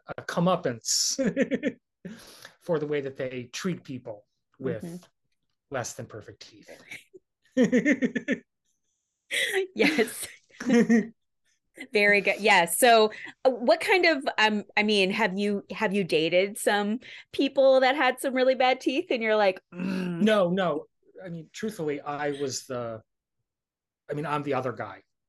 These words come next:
Speaker 2: Mm.
Speaker 1: I used to
Speaker 2: Oh,
Speaker 1: have,
Speaker 2: okay.
Speaker 1: yeah.
Speaker 2: Mm.
Speaker 1: Um,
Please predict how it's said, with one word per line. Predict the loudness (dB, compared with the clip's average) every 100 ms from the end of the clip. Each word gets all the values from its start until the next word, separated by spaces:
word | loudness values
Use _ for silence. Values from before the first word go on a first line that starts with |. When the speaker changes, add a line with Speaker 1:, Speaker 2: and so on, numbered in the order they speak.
| _
Speaker 2:
Mm. | -2 0 0 -4 -8 _ _ -18 -14 2
Speaker 1:
I | 6 6
used | 8
to | 6
Speaker 2:
Oh, |
Speaker 1:
have, | 2 -2
Speaker 2:
okay. | -2 -2 -6
Speaker 1:
yeah. | -8 -8 -8
Speaker 2:
Mm. | -8 -10 _ _ _
Speaker 1:
Um, | -8 -6 -8 -12 -18